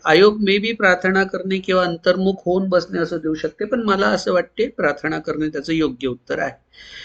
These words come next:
पुढीलपैकी तत्सम म्हणजे संस्कृतमधून जसेचे तसे मराठीत आले, तो म्हणजे उत्सव, कारण पान हा पर्णपासून झाला, आग हा अग्नीपासून झाला आणि विनंती हा विनतीपासून झालेला आहे, त्यामुळे याचं उत्तर हे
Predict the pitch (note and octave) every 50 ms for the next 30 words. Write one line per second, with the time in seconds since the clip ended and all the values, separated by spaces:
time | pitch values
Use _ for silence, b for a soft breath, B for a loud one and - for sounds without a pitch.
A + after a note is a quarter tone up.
0 | B B B B - G3 G3+ A#3 B3 A#3+ B3 A#3 A#3 A#3 C#4 B3 A#3+ - G#3 G3+
1 | - - - A#3 A3+ A3 A3+ A3 G#3 A#3 A3+ A3 A3+ G#3 G3 F#3+ - - A3 G#3
2 | G#3 G#3 G3+ G3+ G#3+ G#3 F3+ F3+ E3+ - - F#3 F#3 G3 F#3+ F#3+ F#3 D#3+ - F#3+
3 | F3 E3+ E3 D#3+ D#3+ D#3 - E3 E3 - D3+ D3+ F3 F#3 - D#3 C#3+ C#3+ C#3+ C3+
4 | C#3+ C#3 C3+ C3+ - - - - E3+ F#3+ G#3+ - - - C#3+ C#3+ D3+ D#3 D#3 -
5 | E3+ D#3+ E3 E3+ E3+ F3 F3+ F#3 - - E3 E3 E3+ E3+ E3 - E3 D#3 - F3
6 | E3+ E3+ D#3+ D#3 D#3+ D#3+ E3 E3 - D#3 D3+ D3+ D#3+ D#3+ D3+ D#3 D#3 D#3+ D#3+ F3
7 | b b b b b b b - D#3+ E3+ F3 G3+ A3 A3+ G#3 G3 F#3 F#3+ F#3+ F3+
8 | E3+ D#3+ D#3 D#3+ D#3+ D#3 D#3+ E3 E3 E3 E3 F3 G3 G#3 G#3+ G#3+ A3 G#3+ A3 A3+
9 | G#3 E3+ F3+ F#3 G3+ G3+ A3 A3+ G#3+ - G3+ F3+ D#3 - C3 B2+ B2 - C3+ B2+
10 | C3+ C3+ D3 C#3 C3 B2+ B2+ C3 C3+ C3 C3 C3 D3 C#3+ C#3+ D3 D3+ D3+ D3+ -
11 | F3 E3 E3 - _ - F#3 F#3+ F#3 F#3+ F#3 G3 A3